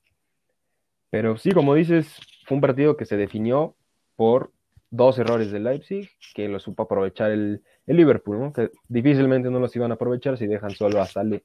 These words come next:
a, a Salah y a Mané frente al portero. Pero, pues,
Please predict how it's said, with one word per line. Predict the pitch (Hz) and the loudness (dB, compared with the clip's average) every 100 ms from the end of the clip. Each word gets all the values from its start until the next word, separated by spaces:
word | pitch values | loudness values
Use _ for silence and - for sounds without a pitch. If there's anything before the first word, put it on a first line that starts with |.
| _ | _
a, | 101 95 95 92 _ _ _ - | -6 -6 -8 -12 _ _ _ -8
a | 98 | 0
Salah | 110 113 117 | 4 6 6
y | 104 | 2
a | 98 | 0
Mané | 98 107 113 107 _ _ _ | 0 2 0 0 _ _ _
frente | 101 95 | -6 -4
al | 98 | -2
portero. | 120 120 135 147 - _ _ _ _ _ - _ _ _ _ _ _ _ - | -2 2 4 2 0 _ _ _ _ _ -20 _ _ _ _ _ _ _ -2
Pero, | 135 135 131 | 4 6 6
pues, | 131 123 - | 2 -4 -12